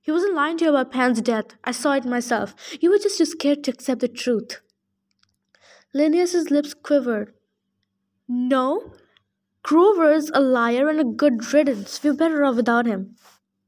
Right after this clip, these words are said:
I pointed at the withered thrones. "If things are going so well, where are your friends? Looks like your co-, council hasn't been meeting lately."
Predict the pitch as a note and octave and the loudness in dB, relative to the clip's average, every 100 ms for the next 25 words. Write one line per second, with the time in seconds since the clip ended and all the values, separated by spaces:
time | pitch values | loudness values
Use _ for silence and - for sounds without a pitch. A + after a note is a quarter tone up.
0 | _ _ C#4+ - D4+ D#4+ F4+ D#4+ C4 C#4+ | _ _ -14 -6 -4 0 0 0 2 2
1 | C#4+ B3 A3+ - - B3+ A3 G#3 - - | 2 0 -4 -14 -6 -4 -2 -6 -10 -18
2 | _ _ _ _ _ _ D4 - F4 A4+ | _ _ _ _ _ _ -10 -2 -2 0
3 | A#4 D#4+ F4 C#4+ - D4+ A#3+ F#4 D#4+ C4 | 0 2 2 0 2 2 4 2 4 2
4 | A#3+ A#3+ A#3 A#3 - F#4+ D#4+ A3+ A#3+ A#3+ | 2 0 -2 -4 -2 0 0 0 -2 -4
5 | - _ - - G3+ G3 F#3+ _ - B3 | -14 _ -18 -8 -6 -6 -12 _ -8 -6
6 | B3 - E4 G4+ E4+ D4 C4+ C#4 C#4 A#3 | -4 0 0 0 0 0 2 0 0 0
7 | A3+ B3 C#4+ G#3+ G#3 A3 C4 C#4 | -2 -2 -2 0 -2 -2 -2 -4